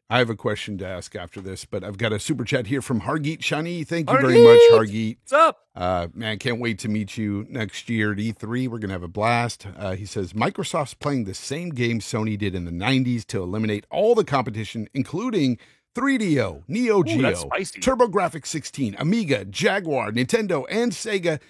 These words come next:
Speaker 1: Nintendo reinvented itself to stay relevant, and, and they did.
Speaker 2: That,
Speaker 1: They
Speaker 2: that, that is a
Speaker 1: That's
Speaker 2: spicy
Speaker 1: true.
Speaker 2: take, Hargeet. I love it.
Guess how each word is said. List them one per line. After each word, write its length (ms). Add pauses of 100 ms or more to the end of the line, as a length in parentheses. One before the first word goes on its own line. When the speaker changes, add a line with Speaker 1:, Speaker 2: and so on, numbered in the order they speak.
(240)
Speaker 1:
Nintendo 480
reinvented 680
itself 600 (100)
to 140
stay 400
relevant, 580
and, 220
and 120
they 120
did. 300
Speaker 2:
That, 160
Speaker 1:
They 80
Speaker 2:
that, 200
that 180
is 100
a 20
Speaker 1:
That's 140
Speaker 2:
spicy 500
Speaker 1:
true. 100
Speaker 2:
take, 260
Hargeet. 440
I 100
love 240
it. 220